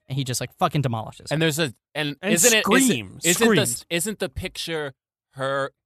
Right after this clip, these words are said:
Speaker 2: kind of on the ground with the lightsaber and him just banging on
Speaker 1: Yes.
Speaker 2: the lightsaber?
Speaker 3: Yes.
Speaker 1: Yeah.
Speaker 2: What a great picture, right?
Speaker 3: Yeah, and then she
Speaker 1: Beautiful.
Speaker 3: finally drops one, and then he, yeah, he basically knocks her off a cliff.
Speaker 1: Yeah.
Speaker 2: It's, like, a really great picture to see, like, somebody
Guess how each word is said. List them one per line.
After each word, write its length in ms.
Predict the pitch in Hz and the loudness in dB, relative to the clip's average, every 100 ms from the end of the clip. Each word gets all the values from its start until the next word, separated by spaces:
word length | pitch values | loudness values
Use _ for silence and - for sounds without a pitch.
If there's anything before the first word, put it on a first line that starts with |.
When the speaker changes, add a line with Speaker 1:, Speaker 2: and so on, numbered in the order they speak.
| - | -14
Speaker 2:
kind 180 | - 131 | -8 -8
of 80 | - | -6
on 200 | 120 139 | -4 -4
the 80 | 139 | -6
ground 320 | 120 135 135 | -8 -6 -6
with 80 | 127 | -8
the 80 | 117 | -8
lightsaber 500 | 117 123 - 127 117 | -6 -6 -8 -12 -12
and 80 | 110 | -12
him 220 | 117 127 | -10 -10
just 180 | 120 101 90 - | -10 -14 -14 -8
banging 520 | 104 117 120 127 131 _ _ - | -6 -6 -6 -8 -12 _ _ -6
on 140 | 117 | -2
Speaker 1:
Yes. 100 | 170 | 0
Speaker 2:
the 160 | 120 113 | -2 -6
lightsaber? 600 | 110 123 - 120 120 123 | -6 -8 -8 -10 -8 -8
Speaker 3:
Yes. 360 | 175 147 - - | -4 -4 -4 -8
Speaker 1:
Yeah. 60 | - | -4
Speaker 2:
What 160 | 123 | -2
a 40 | 220 | -2
great 260 | 151 160 | -4 -8
picture, 380 | - 170 - - | -8 -12 -12 -12
right? 220 | 67 113 | -8 -6
Speaker 3:
Yeah, 80 | 175 | -4
and 100 | 156 | 0
then 60 | 156 | 2
she 80 | 143 190 | 2 0
Speaker 1:
Beautiful. 80 | |
Speaker 3:
finally 380 | - 196 196 165 | 2 2 2 0
drops 500 | 143 147 147 135 - | 0 0 2 0 -4
one, 300 | 120 113 113 123 | -8 -10 -10 -6
and 160 | 131 | -4
then 120 | 127 | -4
he, 240 | 113 120 113 | -4 -6 -6
yeah, 240 | 110 120 - | -8 -12 -12
he 60 | 120 | -10
basically 380 | 120 113 - | -8 -8 -10
knocks 340 | 113 117 131 - | -10 -8 -10 -12
her 100 | 123 | -10
off 140 | 110 | -10
a 40 | - | -14
cliff. 300 | - 110 - _ | -18 -16 -18 _
Speaker 1:
Yeah. 140 | 131 127 _ _ | -10 -10 _ _
Speaker 2:
It's, 100 | - | -18
like, 100 | 147 | -8
a 80 | 147 | -6
really 380 | 107 117 127 123 | -4 0 0 0
great 240 | 101 113 | -2 -4
picture 240 | 117 107 104 | -4 -8 -10
to 100 | 101 | -14
see, 220 | - 104 | -10 -10
like, 220 | 95 95 | -8 -10
somebody 580 | - 117 117 117 110 104 | -10 -8 -6 -6 -6 -10